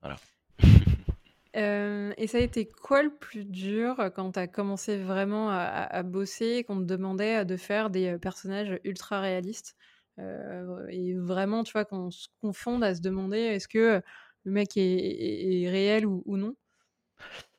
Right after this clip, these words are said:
Speaker 1: Euh, bah, ce qu'il faut savoir, c'est que j'ai pas commencé par, euh, faire des personnages ultra réalistes, hein,
Speaker 2: Alors,
Speaker 1: euh.
Speaker 2: vas-y, on va recommencer du début, euh, par quoi t'as commencé ?
Speaker 1: <laughs> Bah, moi, j'ai commencé, donc, euh, comme je disais tout à l'heure, dans, dans la série, euh, animée, donc, euh, cartoon pour enfants,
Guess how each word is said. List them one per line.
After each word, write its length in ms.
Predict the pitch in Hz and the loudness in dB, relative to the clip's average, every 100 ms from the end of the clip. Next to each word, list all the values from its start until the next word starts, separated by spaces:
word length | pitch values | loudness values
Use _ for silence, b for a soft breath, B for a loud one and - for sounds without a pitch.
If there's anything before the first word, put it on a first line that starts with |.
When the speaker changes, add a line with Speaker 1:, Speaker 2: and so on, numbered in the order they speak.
| _ _ 85 | _ _ -2
Speaker 1:
Euh, 340 | 82 80 78 | 0 2 2
bah, 380 | 82 82 80 85 | 2 4 4 2
ce 80 | - | -2
qu'il 80 | - | -6
faut 100 | 87 | 4
savoir, 220 | 101 131 | 4 4
c'est 80 | 101 | 2
que 80 | 85 | -2
j'ai 80 | |
pas 160 | 76 - | 0 -2
commencé 380 | - 85 - 123 | -2 -10 -4 -2
par, 400 | - - - - | -2 -4 -6 -6
euh, 20 | |
faire 180 | - - | -6 -4
des 360 | - 78 80 | -4 -4 -6
personnages 440 | - - 90 101 85 | -4 -4 -2 -4 -4
ultra 240 | 82 - | -6 -6
réalistes, 440 | 80 120 107 - 226 | -4 -2 -4 -2 0
hein, 60 | |
Speaker 2:
Alors, 140 | 220 214 | 2 4
Speaker 1:
euh. 160 | 226 | 4
Speaker 2:
vas-y, 140 | 240 120 151 | 6 10 10
on 40 | - | 12
va 140 | 180 | 10
recommencer 440 | - 226 220 - 226 | 8 4 2 2 -2
du 120 | 226 | 0
début, 420 | 208 226 208 220 | 0 0 0 0
euh, 100 | 196 - | 2 4
par 80 | 214 | 12
quoi 100 | 190 233 | 12 12
t'as 180 | 226 220 | 4 10
commencé ? 300 | - - 285 | 8 10 0
Speaker 1:
<laughs> 960 | - - - 113 - - - - - | 2 -6 0 2 2 0 -2 -8 0
Bah, 200 | - 110 | 10 12
moi, 100 | 113 | 12
j'ai 140 | 135 110 | 10 6
commencé, 520 | 98 98 - 104 98 | 4 2 6 6 6
donc, 220 | 98 90 | 2 4
euh, 420 | 90 90 85 85 85 | 6 8 6 4 2
comme 120 | 160 | 0
je 80 | 151 | 2
disais 220 | 110 110 | 6 6
tout 180 | - 90 | 6 4
à 40 | |
l'heure, 160 | 87 131 | 4 2
dans, 360 | - 85 87 | -2 -2 0
dans 120 | 92 92 | 4 4
la 100 | 90 | 4
série, 440 | 90 90 104 90 | 2 2 2 2
euh, 460 | 82 82 50 - - | 2 0 -2 -2 -4
animée, 680 | - 82 87 90 101 107 - | -2 -2 0 0 0 0 -2
donc, 300 | 98 87 - | -6 -6 0
euh, 220 | 85 82 | 0 0
cartoon 420 | - 85 - 98 | -2 -6 -4 -6
pour 200 | 104 - | -6 -12
enfants, 280 | 80 - 123 | -12 -8 -8